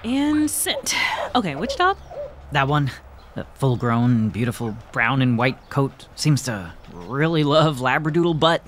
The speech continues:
Speaker 1: <laughs> Oh, yeah. <laughs> That's Gus. He is really friendly. Is she yours? She's beautiful.
Speaker 2: She is.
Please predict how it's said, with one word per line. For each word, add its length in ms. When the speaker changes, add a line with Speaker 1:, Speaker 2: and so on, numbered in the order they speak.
Speaker 1:
<laughs> 140
Oh, 100
yeah. 480
<laughs> 40
That's 540
Gus. 420
He 180
is 240
really 400
friendly. 640
Is 120
she 140
yours? 380
She's 200
beautiful. 460
Speaker 2:
She 380
is. 320